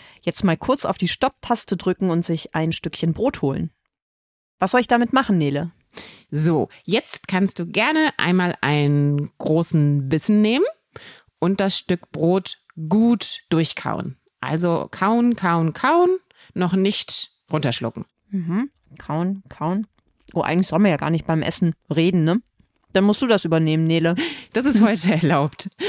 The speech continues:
Speaker 2: Genau, du kaust immer weiter, bis so ein richtig schöner, weicher Speisebrei entsteht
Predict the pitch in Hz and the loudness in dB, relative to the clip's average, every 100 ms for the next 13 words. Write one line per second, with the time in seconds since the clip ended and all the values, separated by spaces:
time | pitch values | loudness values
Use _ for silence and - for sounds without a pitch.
0 | 370 233 156 143 160 202 233 220 180 175 | 0 2 0 0 0 0 0 2 2 0
1 | 262 202 - - - 214 190 190 175 180 | 0 0 -2 -6 -2 -2 0 0 2 2
2 | 190 - 190 - - - 214 196 196 180 | 0 -2 -4 -2 -2 0 2 2 2 2
3 | 175 175 180 147 131 156 156 143 - - | 2 2 0 -2 -2 0 -2 -2 -4 -2
4 | 151 151 135 131 127 123 135 - 147 202 | -2 -2 -4 -2 0 0 -2 -2 0 0
5 | - | -4